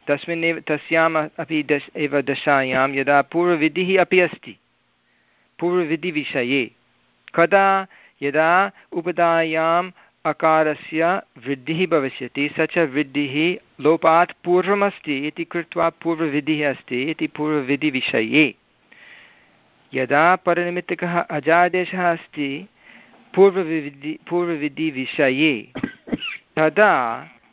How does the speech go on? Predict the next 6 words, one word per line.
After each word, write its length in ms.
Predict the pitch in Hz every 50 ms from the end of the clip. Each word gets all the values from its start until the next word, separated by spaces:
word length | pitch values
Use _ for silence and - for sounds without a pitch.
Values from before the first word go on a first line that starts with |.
| _ - -
स 40 |
च 180 | 175 175 - -
अदादेश-, 1000 | 202 196 - - 165 151 139 151 160 165 160 160 151 135 131 123 120 120 - -
अजादेशः 1080 | - 143 131 156 156 156 151 139 131 123 117 117 - - 135 120 123 147 170 196 233 - - _ _ _ _ _ _ _ _ _ _ _ _ _ _ _ _ _ _ _ _ _ _ _ _ _ _ _ -
कीदृशः 480 | - 185 165 185 175 - 196 185 190 185
भवति? 520 | 185 190 190 196 190 - 220 247 262 247